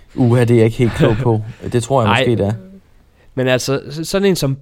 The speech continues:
Speaker 2: Biden, altså nu prøvede jeg lige at gøre det op, han bliver støttet af folk som Billie Eilish, Dwayne Johnson, The Rock, øh, Bruce Springsteen her i, i, i videoen, Brad Pitt, Mariah Carey,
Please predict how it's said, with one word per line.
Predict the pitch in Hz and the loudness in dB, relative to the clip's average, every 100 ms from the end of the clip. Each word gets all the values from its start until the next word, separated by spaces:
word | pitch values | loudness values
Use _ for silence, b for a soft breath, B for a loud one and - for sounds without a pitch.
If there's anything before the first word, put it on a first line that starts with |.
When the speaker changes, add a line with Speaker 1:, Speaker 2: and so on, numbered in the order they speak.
| _ | _
Speaker 2:
Biden, | 143 175 190 | 0 0 0
altså | 120 - 135 | -4 -4 -4
nu | 147 | -4
prøvede | - 170 170 | 0 2 4
jeg | 156 | 2
lige | 151 | 2
at | 139 | 0
gøre | 123 | 0
det | 120 | 0
op, | 143 | 0
han | 139 139 | 0 -2
bliver | 131 | -2
støttet | - 156 151 165 117 | -2 -2 0 2 2
af | 110 110 | 2 0
folk | - 147 135 | 0 0 0
som | - 107 | 0 -6
Billie | - 120 117 - 113 127 | -2 0 0 0 0 0
Eilish, | 139 131 - - b b b - | 0 -2 -4 -10 b b b -4
Dwayne | 117 123 135 131 123 | 2 4 2 0 -2
Johnson, | 120 143 127 110 | -2 -2 -4 -4
The | 110 | -4
Rock, | 104 101 123 - - B B B | -4 -4 -6 -8 -14 B B B
øh, | 107 107 | 0 0
Bruce | 123 120 - | 2 0 0
Springsteen | 131 127 127 110 104 | -2 -2 -2 -4 -4
her | 113 107 | -2 -2
i, | 101 98 | -2 -4
i, | - 107 101 - | -8 -8 -6 -8
i | - - | -8 -6
videoen, | 117 117 110 101 95 - | -2 -4 -2 -4 -4 -2
Brad | 117 113 - | -2 -2 0
Pitt, | 131 135 123 | 0 0 0
Mariah | 113 107 107 107 | 0 2 0 -2
Carey, | - 123 123 135 127 | -4 -2 0 2 0